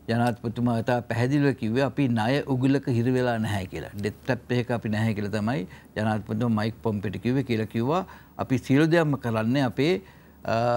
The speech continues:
භෞමික අඛණ්ඩතාවය සහ ස්වෛරීත්වය රැකගෙන කියන කියලා ඊයේ පෙරේද මම දැක්ක කියලා තිනවා හීනෙන්වත්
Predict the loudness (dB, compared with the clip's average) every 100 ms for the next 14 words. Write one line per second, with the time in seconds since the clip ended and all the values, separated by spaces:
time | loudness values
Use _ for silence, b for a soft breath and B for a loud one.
0 | 0 0 0 0 0 -2 -2 -4 -4 -2
1 | -2 -2 -2 -2 -4 -2 -2 -2 -2 -2
2 | -2 -2 -2 0 2 2 0 -4 -4 -2
3 | -2 0 -2 -4 B B B 2 4 4
4 | 2 2 0 0 0 -2 -2 -2 0 0
5 | 0 2 4 6 6 4 4 4 2 -18